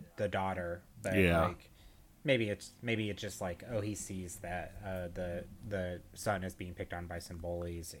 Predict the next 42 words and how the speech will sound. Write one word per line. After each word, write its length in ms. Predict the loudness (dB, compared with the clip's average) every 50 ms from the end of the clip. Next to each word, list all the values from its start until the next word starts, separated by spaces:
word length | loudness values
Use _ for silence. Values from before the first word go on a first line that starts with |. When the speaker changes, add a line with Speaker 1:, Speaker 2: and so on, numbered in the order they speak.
| -10
Speaker 1:
and 340 | -8 -6 -6 -6 -8 -8 -10 -12 -14 -20 -20 -18 -8
because 460 | -8 0 0 2 0 0 -4 -10 -12 -14 -16 -14 -6
they 120 | -4 -4 -4
think 200 | -4 -6 -8 -8
he's 180 | -8 -10 -8
gullible 600 | 0 2 4 4 4 4 2 0 -2 0 0 0
and 100 | -2 -2
he'll 140 | -4 -6 -6
believe 260 | -6 -4 -6 -6 -6
anything 340 | -6 -8 -10 -10 -10 -10 -10
that 140 | -10 -12 -10
they 140 | -10 -10 -10
say. 320 | -8 -8 -8 -8 -8 -8 -10 -14 -20 -20 -20 -20 -16
So 220 | -12 -8 -6 -4 -4
he's 180 | -4 -6 -6
like, 120 | -6 -6 -4
"Oh, 120 | -2 0
you 100 | 0 2
gotta 180 | 4 4 4 4
be 220 | 4 0 -2 -2
a 40 | -2
little 220 | 0 0 0 0 0
more 100 | 0 0
deductive," 560 | 0 2 2 2 0 0 -4 -10 -8 -8 -8 -10 -12
and, 160 | -12 -12 -10
like, 280 | -10 -10 -12 -12 -16 -20 -20 -20 -20 -8 4 8
but 220 | 8 8 8 10
basically 380 | 8 8 8 8 4 2 2 6
by 160 | 8 6 6
the 140 | 6 4 2
end, 320 | 2 2 2 0 0 -2 -4 -4
he's 280 | -2 0 0 0 0 -2
an, 160 | -4 -4 -6 -6
he's 240 | -2 -2 0 2 0
a 40 | 0
human 300 | 2 2 0 2 0 0
lie 160 | 0 -2 -2
detector. 560 | -4 -2 -2 -2 -2 -2 -2 -2 -2 -2 -4 -6 -16 _ -20 -18 -18 -18 -16 -8 0
Speaker 2:
<laughs> 100 | 0 2 2 0 -4 -14 -18 -6 8 12 12 12 12 12 10
Speaker 1:
Um, 380 | 10 10 10 10 8 6 6 6 2 2
Speaker 2:
Yeah. 180 | 4 4 4 4 2 -4 -6
I'm 60 | -6